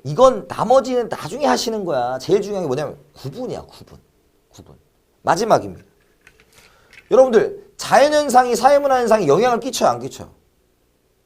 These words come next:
끼칩니다. 그게 뭘까요? 스모그가 오면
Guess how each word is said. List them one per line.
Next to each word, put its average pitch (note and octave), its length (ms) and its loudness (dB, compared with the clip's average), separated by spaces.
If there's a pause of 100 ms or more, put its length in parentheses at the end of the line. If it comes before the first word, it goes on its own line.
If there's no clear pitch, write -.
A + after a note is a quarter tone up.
끼칩니다. A3+ 640 -8 (240)
그게 B3+ 160 -6
뭘까요? E3 540 -4 (800)
스모그가 D4+ 800 0
오면 C#3 580 -2